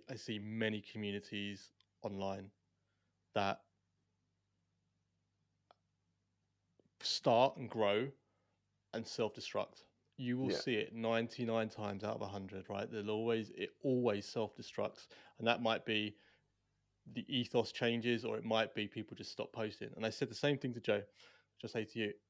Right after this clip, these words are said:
Speaker 1: it stuns me how to this day,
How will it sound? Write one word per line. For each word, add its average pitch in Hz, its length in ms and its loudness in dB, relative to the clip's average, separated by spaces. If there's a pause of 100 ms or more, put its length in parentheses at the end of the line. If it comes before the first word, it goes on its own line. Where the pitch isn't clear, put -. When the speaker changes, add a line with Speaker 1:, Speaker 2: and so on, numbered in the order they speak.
(120)
Speaker 1:
it 135 180 -8
stuns 131 880 0
me 104 380 -8 (400)
how 113 240 -2
to - 260 -2
this 139 220 2
day, 110 520 0